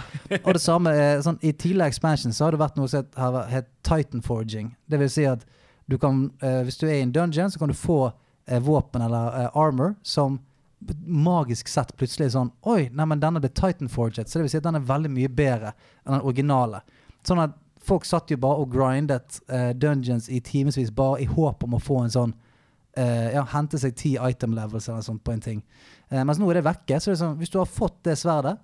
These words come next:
Speaker 2: så har du det. Du trenger ikke liksom gå rundt og grinde i all evighet for å få denne, oi, bonusgreien på den. Så de har gjort det veldig sånn at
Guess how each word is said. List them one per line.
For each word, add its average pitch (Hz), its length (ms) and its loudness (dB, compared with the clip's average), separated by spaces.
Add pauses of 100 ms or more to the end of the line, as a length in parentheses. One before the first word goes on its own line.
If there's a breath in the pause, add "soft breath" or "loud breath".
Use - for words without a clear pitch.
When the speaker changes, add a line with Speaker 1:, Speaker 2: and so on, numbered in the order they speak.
Speaker 2:
så 240 180 0
har 208 220 2
du 98 80 -8
det. - 100 -14 (200)
Du - 60 -10
trenger 208 220 0
ikke 147 160 -2
liksom 175 180 0
gå 160 200 0
rundt 160 160 -6
og 135 160 0
grinde 135 500 2
i - 20 2
all 131 140 0
evighet 123 340 0
for 123 140 -6
å 113 60 -10
få 135 180 -2
denne, 123 240 -2 (180)
oi, 170 300 -2
bonusgreien 120 1400 -2
på 113 160 -4
den. 107 100 -14 (540 soft breath)
Så 175 100 0
de 175 60 2
har 190 80 4
gjort 240 260 0
det 139 140 -4
veldig 175 180 -2
sånn 196 180 -2
at 151 120 -4